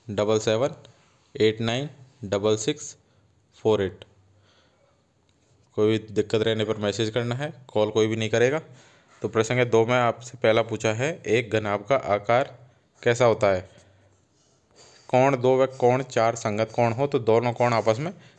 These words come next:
कैसे होंगे? नेक्स्ट है समकोण त्रिभुज में समकोण के सामने की भुजा को क्या कहते हैं? तो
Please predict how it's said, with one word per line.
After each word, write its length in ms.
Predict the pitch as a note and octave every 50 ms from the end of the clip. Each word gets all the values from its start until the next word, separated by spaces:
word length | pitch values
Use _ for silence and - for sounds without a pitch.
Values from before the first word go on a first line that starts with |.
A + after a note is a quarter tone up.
| _ _ _ _
कैसे 340 | - A2 G#2 G#2 G#2 - A#2+
होंगे? 280 | A#2 A#2 A#2+ C#3 F3+ A#3 - - - - - _ _ _ _ _ _ _ _ _ _ _ _ _ _ _ _ _ _ _ _ - _ _ _ _ _ - - - - _ _ _ _
नेक्स्ट 280 | G#2 A2 A2+ A2+ A2+ C#3+
है 180 | D3 D#3 D#3+ - - _ _ _ _ _ _ -
समकोण 420 | - B2 A2+ A#2 A2 C#3 D3+ D3+
त्रिभुज 280 | C#3+ - C3 B2 C3 B2+
में 100 | C3+ D3
समकोण 420 | C#3 - C3 C3 B2 B2 C3 B2+ B2+
के 80 | C3
सामने 320 | B2+ - B2 A2+ A2+ A#2 A#2+
की 80 | A#2+
भुजा 220 | A2+ A2+ G#2+ A2+ A2+
को 80 | A2
क्या 120 | - A#2 A2
कहते 240 | G#2+ A#2 A2+ A2 E3+
हैं? 220 | F#3 F3+ - - _ _
तो 80 | -